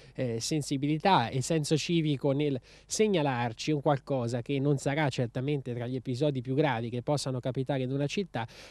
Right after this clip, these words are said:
però vedere queste auto lasciate abbandonate, semidistrutte o bruciate, insomma, lascia anche un senso così, eh, di, di disagio, oltre che di poco decoro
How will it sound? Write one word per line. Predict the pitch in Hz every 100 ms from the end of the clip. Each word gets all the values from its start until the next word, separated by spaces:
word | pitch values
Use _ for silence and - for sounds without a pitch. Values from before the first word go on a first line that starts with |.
| -
però | - 233 175 135 -
vedere | 156 165 165 143
queste | 147 - 156
auto | 135 117 117 120
lasciate | 120 - 151 147
abbandonate, | 127 131 131 127 120 113 127
semidistrutte | - 143 135 131 - 120 120 117 -
o | 135 143
bruciate, | 143 127 117 107 113 139
insomma, | 156 147 139 123
lascia | 170 139 - 117
anche | 123 139
un | 123
senso | - 127 120 123
così, | 110 120 127 - - 135
eh, | 131 131
di, | 135 151 131
di | 147
disagio, | 147 135 117 92 104 117 120 -
oltre | 156 135 - 120
che | - 135 123
di | 117
poco | 131 120 - 131 117
decoro | 127 131 127 120 113